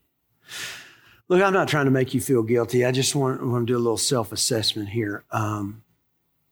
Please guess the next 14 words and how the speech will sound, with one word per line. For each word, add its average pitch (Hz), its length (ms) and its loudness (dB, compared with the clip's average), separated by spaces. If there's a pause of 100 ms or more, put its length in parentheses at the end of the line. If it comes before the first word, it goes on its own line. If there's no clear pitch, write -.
(500)
in 143 220 4
light 170 320 6
of 139 220 2 (840)
Kayla 147 340 4
Mueller, 120 520 2 (1300)
in 139 120 2
light 139 260 6
of - 140 -2
Paul, 139 680 2 (1600)
I 156 80 2
gotta 185 180 2
ask 147 240 2
this 127 120 -2
question. 147 560 0